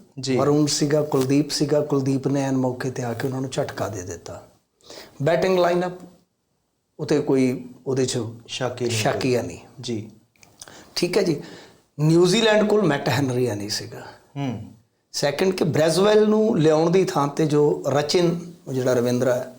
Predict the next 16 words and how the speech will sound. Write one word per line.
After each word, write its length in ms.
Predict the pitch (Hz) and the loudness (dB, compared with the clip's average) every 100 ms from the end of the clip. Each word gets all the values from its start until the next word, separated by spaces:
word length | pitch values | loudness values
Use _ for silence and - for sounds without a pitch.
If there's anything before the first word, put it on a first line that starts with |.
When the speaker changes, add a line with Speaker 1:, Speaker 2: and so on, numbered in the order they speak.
| - | -12
Speaker 1:
ਜੀ। 300 | 123 127 113 - - | -8 -6 -6 -8 -2
Speaker 2:
ਉਸ 200 | 226 220 | 0 2
ਨੂੰ 160 | 269 233 | 4 4
ਬੋਲਿੰਗ 320 | 170 175 180 | 4 4 2
ਕਰਵਾਉਣੀ, 380 | 175 151 156 240 | -2 -2 -2 -2
ਇਹ 340 | - 220 220 | 0 0 2
ਉਹਨਾਂ 260 | 160 160 156 | 2 2 0
ਦਾ 340 | 131 143 - - | -2 -4 -8 -4
ਕਿਤੇ 200 | 185 185 | 0 2
ਨਾ 100 | 196 | 2
ਕਿਤੇ 240 | - 143 139 | 2 0 0
ਦਾ 260 | 113 117 | 0 0
ਜਿਹੜਾ 220 | 113 117 | 0 -2
ਫੱਬਿਆ 440 | 147 - - 78 - | -4 -6 -8 -10 -12
ਨਹੀਂ। 160 | - - - | -16 -14 -6
Speaker 1:
ਹੂੰ। 140 | 131 | -6